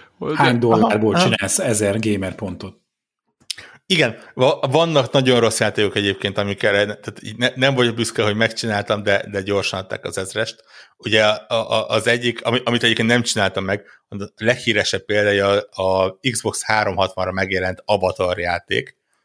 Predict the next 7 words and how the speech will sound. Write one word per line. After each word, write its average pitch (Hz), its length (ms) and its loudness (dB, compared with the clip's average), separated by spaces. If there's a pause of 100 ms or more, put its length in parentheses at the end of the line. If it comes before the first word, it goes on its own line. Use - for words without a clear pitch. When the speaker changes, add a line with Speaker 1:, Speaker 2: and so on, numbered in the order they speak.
(100)
Speaker 3:
ugye 92 220 -2
a, 90 240 -2
az 95 140 -2
animés 92 420 -2
Avatar 92 420 0
játék, 90 540 -2 (580)
ami, 95 500 -2